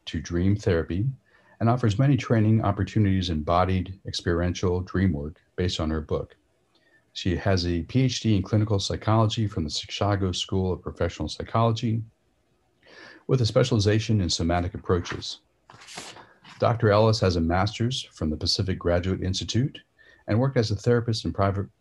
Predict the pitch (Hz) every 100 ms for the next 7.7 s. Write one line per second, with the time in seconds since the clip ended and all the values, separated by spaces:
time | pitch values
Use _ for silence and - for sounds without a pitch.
0 | _ - 107 104 76 76 - 80 82 78
1 | - 101 95 90 87 85 - 78 80 76
2 | 69 - 78 78 73 - 87 82 78 69
3 | 64 - _ _ _ _ _ _ _ -
4 | 147 139 139 120 110 113 113 110 107 90
5 | 87 85 82 98 110 110 110 110 - 87
6 | 104 101 98 - 92 85 82 - - -
7 | 82 - 87 85 - -